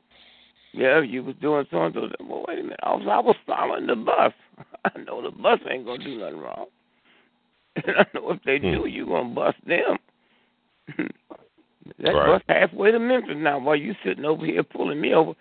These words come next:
Speaker 1: Tell me I was speeding. Now, I'm just saying I was just following the bus, officer.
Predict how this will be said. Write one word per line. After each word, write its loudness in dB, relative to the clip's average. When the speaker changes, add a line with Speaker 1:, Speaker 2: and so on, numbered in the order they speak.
Speaker 1:
Tell 4
me 4
I 4
was -2
speeding. -4
Now, 6
I'm 2
just -8
saying -4
I 2
was -8
just 0
following 0
the -4
bus, 0
officer. -2